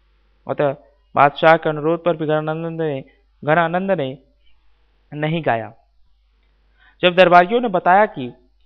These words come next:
सुजान के कहने पर ये अवश्य गाएंगे, तो उसे भी दरबार में बुलाया गया। उसके अनुरोध पर गणानंद ने इतना तन्मय होकर गाया कि वे राज दरबार के सामान्य शिष्टाचार को भी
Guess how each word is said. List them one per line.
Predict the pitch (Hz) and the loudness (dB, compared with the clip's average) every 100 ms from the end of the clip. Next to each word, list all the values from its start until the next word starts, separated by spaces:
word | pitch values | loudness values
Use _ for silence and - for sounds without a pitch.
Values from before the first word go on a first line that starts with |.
| - - _ _ _ _ - | -20 -20 _ _ _ _ -10
सुजान | 180 180 196 | 2 4 4
के | 214 | 0
कहने | 202 185 185 | -4 -4 -4
पर | 185 170 | -4 -2
ये | 170 | -2
अवश्य | 165 185 - 170 | 0 -2 -4 0
गाएंगे, | 147 160 202 170 135 - _ _ _ - | 2 2 0 -4 -6 -10 _ _ _ -10
तो | 143 | -10
उसे | 151 - 190 | -8 -6 -4
भी | |
दरबार | 160 147 143 143 | -2 0 2 0
में | 135 | -4
बुलाया | 127 120 | -6 -6
गया। | 117 107 - _ _ _ | -6 -12 -18 _ _ _
उसके | 135 - 139 | -16 -10 -8
अनुरोध | 135 135 160 | -6 -4 -4
पर | 165 135 131 - _ _ _ - | -4 -4 -6 -12 _ _ _ -4
गणानंद | 151 165 170 175 | -2 0 -2 -6
ने | 160 139 - | -6 -8 -12
इतना | - 165 156 | -12 -6 -6
तन्मय | 156 156 180 190 | -4 -4 -4 -4
होकर | 185 170 | -4 -4
गाया | 139 147 165 | 0 2 0
कि | 165 135 - _ 143 | -2 -12 -12 _ -4
वे | |
राज | 147 143 | -2 -2
दरबार | 139 135 147 156 | -2 -2 -2 -4
के | 147 | -8
सामान्य | 147 135 139 151 | -8 -6 -6 -6
शिष्टाचार | 160 151 151 143 147 | -12 -8 -6 -2 -2
को | 160 147 | -2 -6
भी | 127 | -8